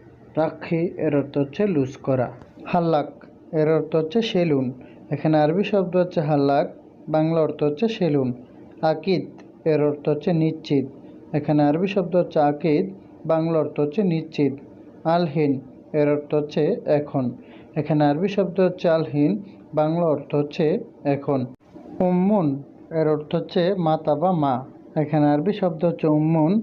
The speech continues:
বাংলা অর্থ হচ্ছে মাতা বা মা। তো আমরা এক নজরে শিখে নেই। হাল্লাক এর অর্থ হচ্ছে সেলুন, আকিদ এর অর্থ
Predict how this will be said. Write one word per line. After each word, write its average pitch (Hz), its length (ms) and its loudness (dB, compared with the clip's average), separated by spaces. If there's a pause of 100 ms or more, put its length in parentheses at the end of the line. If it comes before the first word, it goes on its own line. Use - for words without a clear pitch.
(200)
বাংলা 156 320 2
অর্থ 151 260 -2
হচ্ছে 151 280 0 (100)
মাতা 151 380 0
বা 160 160 0
মা। 143 200 2 (460)
তো - 140 -20
আমরা 160 220 2
এক 151 180 -4
নজরে 170 300 2
শিখে 190 320 -2
নেই। 160 200 2 (360)
হাল্লাক 160 440 0 (340)
এর 160 180 2
অর্থ 147 240 -4
হচ্ছে 156 200 -2
সেলুন, 151 480 2 (420)
আকিদ 156 460 0 (260)
এর 160 180 2
অর্থ 147 180 -2